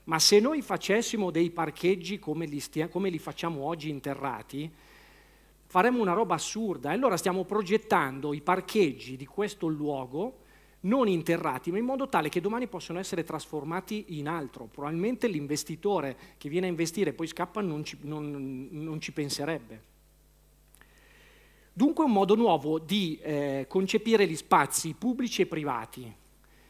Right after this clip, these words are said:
ci ha portato a pensare a un parco che non è una mera compensazione ambientale del costruito, ma diventa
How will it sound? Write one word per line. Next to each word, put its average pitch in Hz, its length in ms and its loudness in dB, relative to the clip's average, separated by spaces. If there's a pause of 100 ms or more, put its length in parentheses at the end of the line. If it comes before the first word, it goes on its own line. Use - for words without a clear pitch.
(140)
ci - 120 2
ha 190 40 2
portato 190 680 6
a 143 320 4 (320)
pensare 185 500 2
a 151 40 -2
un 175 160 -2
parco 160 840 2
che 202 140 4
non 269 120 4
è 262 40 4
una 185 160 4
mera 175 240 2
compensazione 170 680 0
ambientale 165 560 0
del 156 220 -4
costruito, 156 720 -8
ma 180 260 -2 (320)
diventa 240 840 2